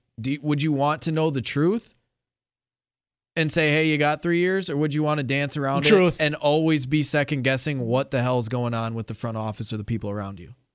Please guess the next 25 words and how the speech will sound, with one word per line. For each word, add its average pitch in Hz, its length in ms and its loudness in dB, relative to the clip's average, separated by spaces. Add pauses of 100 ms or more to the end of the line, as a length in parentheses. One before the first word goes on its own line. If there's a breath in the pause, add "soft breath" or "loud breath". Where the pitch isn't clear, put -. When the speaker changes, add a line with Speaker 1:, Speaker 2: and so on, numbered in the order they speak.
(160)
Speaker 2:
Truth. 175 400 2 (1400)
Right? 180 260 -2 (580)
Speaker 1:
It 139 140 0
even 170 220 2
happened 202 300 2
to 220 40 2
me. 220 300 0 (500)
I 170 140 2
had 220 100 0
to 147 80 0
go 127 160 0
do 113 160 -4
that. 90 260 -12 (280)
Speaker 2:
Yep. 185 260 -2 (500)
Speaker 1:
Finally 131 340 -2
got 147 200 0
to 180 80 -4
the 180 60 -2
bottom 196 340 2
of 110 160 -8
it. - 140 -20 (480)
Speaker 2:
Yep. 165 240 -2
Speaker 1:
It's 120 120 -6
obviously 139 420 2
changed 135 540 -4